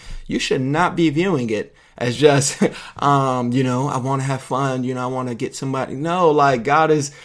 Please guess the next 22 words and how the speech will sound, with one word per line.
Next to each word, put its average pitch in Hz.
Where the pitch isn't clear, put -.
God's 180
not 165
telling 160
you, 135
you 143
know, 131
you 123
should 135
marry 135
someone 123
just 135
for 127
sex. -
That's 143
not, 139
that 139
sh-, -
that 147
should 160
never 147
be 123
viewed 120